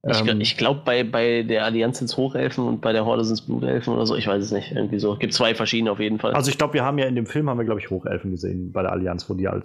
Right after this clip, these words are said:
Speaker 1: Ich,
Speaker 2: zusammen
Speaker 1: ich
Speaker 2: saßen.
Speaker 1: gehe auch davon aus, dass es diese Blutelfen noch gar nicht gibt. Ich denke, die werden irgendwann abtrünnig, wenn die Horde sich dann mal mehr formiert hat, wenn die halt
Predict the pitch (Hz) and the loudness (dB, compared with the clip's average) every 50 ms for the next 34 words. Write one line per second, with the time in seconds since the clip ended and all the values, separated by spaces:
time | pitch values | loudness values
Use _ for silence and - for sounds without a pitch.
0 | - - - - 92 - 143 - 95 - 101 147 190 233 220 185 175 160 - 175 | -2 0 0 0 2 2 0 0 0 0 0 0 2 2 2 2 0 0 0 0
1 | 170 160 - 147 - - 170 180 175 - 143 139 131 - 147 135 131 127 123 147 | 0 0 0 -2 0 0 0 0 0 -2 -2 -2 -2 -2 -2 -2 -2 0 0 -2
2 | 147 - - 147 139 - 127 120 - - 131 135 135 123 - - - 175 185 - | 0 2 0 0 2 2 0 0 2 0 2 2 0 -2 -4 -4 -4 -4 -2 -2
3 | 143 127 - - 135 143 156 156 147 131 127 135 135 139 139 139 139 - 131 113 | -2 -2 0 0 0 0 2 2 0 2 2 2 2 2 2 0 0 0 -2 -2
4 | - 135 131 - - - - 135 127 120 - - 120 117 117 120 117 117 120 120 | -2 -4 -4 -4 -6 -2 0 2 2 2 2 0 2 2 2 2 2 2 2 2
5 | 117 113 107 117 110 - 117 113 113 113 110 110 117 113 107 104 - 110 113 110 | 2 0 0 -2 0 0 0 2 2 2 2 2 2 2 2 2 2 0 0 2
6 | 113 - 110 110 - - - - 143 143 135 131 131 123 113 | 0 0 0 -2 -2 -6 -10 -4 0 0 2 4 4 4 4